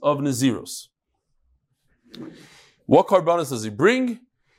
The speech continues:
He brings a keves la'asham, chatas ha'if, and oil ha'sa'if. He brings two birds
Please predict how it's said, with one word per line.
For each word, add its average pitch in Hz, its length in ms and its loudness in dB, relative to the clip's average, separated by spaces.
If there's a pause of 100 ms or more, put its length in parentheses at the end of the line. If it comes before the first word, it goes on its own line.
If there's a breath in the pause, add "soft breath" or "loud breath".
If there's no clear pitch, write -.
He 160 100 0
brings 175 500 2
a 139 140 2
keves 202 480 0
la'asham, 160 640 0 (240)
chatas 190 520 -2
ha'if, 175 500 0
and 139 120 -2
oil 151 180 4
ha'sa'if. 113 360 -4
He 127 60 -14
brings 151 240 -10
two 240 180 -8
birds 202 480 4